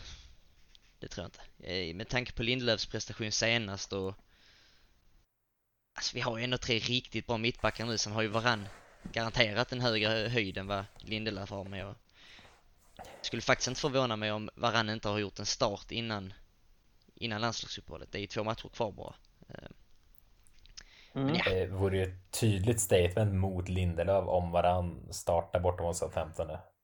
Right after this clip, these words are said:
Speaker 1: Mm.
Speaker 3: Någonstans ändå. Just eftersom han gjorde en så fin match, Lindelöf, och liksom... Ja, som du säger, han är ju en bra mittback, Lindelöf, herregud. Sen alla vet väl att Varane,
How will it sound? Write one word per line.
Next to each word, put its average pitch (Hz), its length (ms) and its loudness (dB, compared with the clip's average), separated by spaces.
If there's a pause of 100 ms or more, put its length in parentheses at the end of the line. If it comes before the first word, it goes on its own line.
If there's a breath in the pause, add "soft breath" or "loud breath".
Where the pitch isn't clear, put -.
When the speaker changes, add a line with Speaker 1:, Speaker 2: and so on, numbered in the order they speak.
Speaker 1:
Mm. 117 160 -2
Speaker 3:
Någonstans 87 440 2
ändå. 80 280 -4
Just 90 360 -2
eftersom 90 320 0
han 87 100 4
gjorde 90 200 -2
en 92 80 0
så 87 100 -6
fin 82 360 -10
match, 85 300 -4
Lindelöf, 82 420 -2
och 82 80 -6
liksom... 82 300 -8 (640 soft breath)
Ja, - 340 2
som 92 300 -2
du 87 60 0
säger, 87 340 2
han 90 160 4
är 90 40 2
ju 90 60 2
en 87 100 0
bra 87 200 2
mittback, 87 500 -6
Lindelöf, 78 380 -4
herregud. 78 520 -6
Sen 85 200 -4
alla 87 260 2
vet 85 340 0
väl 90 60 2
att 87 160 0
Varane, 80 400 2